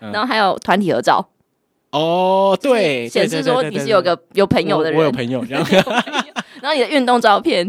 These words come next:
Speaker 1: 哦，哦，我有运动。
Speaker 2: 对，我有运动，我是一个健康的人。
Speaker 1: OK。
Speaker 2: 然后最后还是有那种宠物合照。
Speaker 1: 哦，我有宠物。
Speaker 2: <laughs>
Speaker 1: 哎，
Speaker 2: 但我发-，
Speaker 1: 真的很北蓝欸。
Speaker 2: 但我发现这些就是真的，他那个规则就是我会想要右滑的人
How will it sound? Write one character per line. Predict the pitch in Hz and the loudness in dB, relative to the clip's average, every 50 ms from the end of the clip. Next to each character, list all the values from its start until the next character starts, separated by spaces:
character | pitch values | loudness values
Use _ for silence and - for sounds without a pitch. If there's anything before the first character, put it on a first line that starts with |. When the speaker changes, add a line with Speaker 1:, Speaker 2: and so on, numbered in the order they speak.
| - - _ - - - | -6 -10 _ -20 -18 -16
Speaker 1:
哦， | 123 113 110 | -16 -14 -12
哦， | 120 135 | -10 -8
我 | 117 113 127 123 | -4 -4 -4 -4
有 | 113 120 | -4 -4
运 | 113 110 | -6 -6
动。 | 107 110 110 120 - | -6 -8 -8 -8 -4
Speaker 2:
对， | - 233 196 147 | -2 -2 -2 0
我 | - 196 | 0 0
有 | 214 185 180 | 2 2 2
运 | 185 170 170 | 0 0 0
动， | - 165 151 | 0 0 0
我 | 160 180 | 0 -2
是 | - 226 | -2 -2
一 | |
个 | 196 185 | -4 -2
健 | - 196 160 | -2 -4 -4
康 | 214 190 143 | -6 -6 -6
的 | 123 107 | -6 -8
人。 | 85 69 80 - - | -8 -8 -10 -14 -14
Speaker 1:
OK。 | 123 120 123 107 110 | -16 -14 -14 -14 -10
Speaker 2:
然 | - 196 | -8 -8
后 | 220 | -4
最 | 190 254 | 0 0
后 | 240 214 | 0 2
还 | 208 202 - | 0 -2 -2
是 | 220 208 | 0 0
有 | 180 156 | 0 0
那 | 165 | -2
种 | 147 214 214 | -4 -8 -12
宠 | - - - 175 160 | -10 -6 -4 -4 -2
物 | 190 202 220 | 0 -2 0
合 | 254 - - | -2 -2 -6
照。 | - - 156 92 139 220 _ _ _ _ | -4 -4 -2 -2 -4 -4 _ _ _ _
Speaker 1:
哦， | - - 185 | -20 -18 -12
我 | 214 240 254 | -8 -6 -6
有 | 254 | -6
宠 | - - 214 220 | -6 -8 -12 -12
物。 | - 117 - - - - | -12 -12 -14 -16 -14 -12
Speaker 2:
<laughs> | 427 381 - - - | -12 -12 -12 -4 0
Speaker 1:
哎， | 233 196 | 0 0
Speaker 2:
但 | - | 2
我 | 339 285 | 0 -2
发-， | 302 427 | -4 -4
Speaker 1:
真 | 494 202 | -6 -4
的 | 180 160 | -4 -4
很 | 156 151 | -4 -4
北 | - 151 139 | -2 0 2
蓝 | 131 123 120 | 2 2 2
欸。 | 120 117 110 107 107 | 2 -2 -4 -4 -4
Speaker 2:
但 | - 415 440 | -2 0 2
我 | 415 339 | 2 2
发 | 370 381 | 2 2
现 | 381 427 392 | 0 0 -2
这 | 330 359 359 | -2 -2 -2
些 | 339 370 359 | -2 -2 -2
就 | 320 349 349 | -2 -4 -4
是 | 370 359 320 285 - - _ _ | -4 -4 -6 -6 -10 -16 _ _
真 | - 320 330 339 | -4 -4 -2 0
的， | 339 294 | 0 0
他 | 285 302 320 311 | 0 -2 -2 0
那 | 320 311 | 0 0
个 | 285 262 | 0 0
规 | - - 233 240 | 0 0 0 0
则 | 247 208 185 | 0 0 -2
就 | 165 226 | -4 -2
是 | 233 | 0
我 | 262 226 185 147 | 2 2 2 4
会 | 220 233 | 4 2
想 | 233 - 139 147 | 2 2 2 2
要 | 156 165 | 2 2
右 | 202 202 160 135 | 4 4 2 2
滑 | - - - - | 2 -2 -4 -4
的 | 104 | -4
人 | 95 73 50 | -6 -8 -10